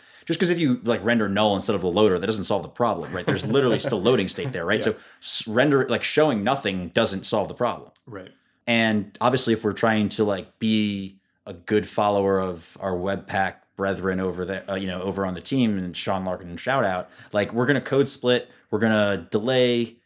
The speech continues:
Speaker 1: stuff, we're going to lazy load wherever it's
Speaker 2: Mm-hmm.
Speaker 1: possible, and lazy loading data. So that means, uh, modules,
Speaker 2: Mm-hmm.
Speaker 1: data, and assets like images and stuff. And
Speaker 2: Yeah.
Speaker 1: there's tons of components that do that already,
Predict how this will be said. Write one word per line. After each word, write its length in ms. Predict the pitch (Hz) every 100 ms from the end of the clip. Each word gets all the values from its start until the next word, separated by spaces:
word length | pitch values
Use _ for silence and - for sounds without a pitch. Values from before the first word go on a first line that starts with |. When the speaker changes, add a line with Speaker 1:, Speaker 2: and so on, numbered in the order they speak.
| _
Speaker 1:
stuff, 560 | - - 117 113 - 107
we're 80 |
going 300 | 98 104 101
to 220 | 95 101 101
lazy 320 | 151 135 139
load 280 | 127 123 110
wherever 280 | 104 101
it's 80 | 95
Speaker 2:
Mm-hmm. 60 | -
Speaker 1:
possible, 600 | 147 143 139 135 127 - _
and 100 | -
lazy 180 | 156 135
loading 280 | 127 110 104
data. 320 | 147 147 135
So 100 | -
that 100 | 113
means, 220 | 107 95 107 101
uh, 160 | 90
modules, 800 | 95 131 147 143 131 127 117 - - _ -
Speaker 2:
Mm-hmm. 120 | 101
Speaker 1:
data, 420 | 113 120 117 117 - _ _ _ _
and 360 | 98 95 92 90 -
assets 320 | 87 - -
like 140 | 90
images 320 | 104 101 90
and 80 | 82
stuff. 300 | - - -
And 200 | 104 -
Speaker 2:
Yeah. 60 | 101 95
Speaker 1:
there's 140 | 151
tons 320 | - 220 214
of 100 | 160
components 380 | 117 113 117 107
that 100 | 110
do 80 | 107
that 120 | 98
already, 440 | 95 104 120 104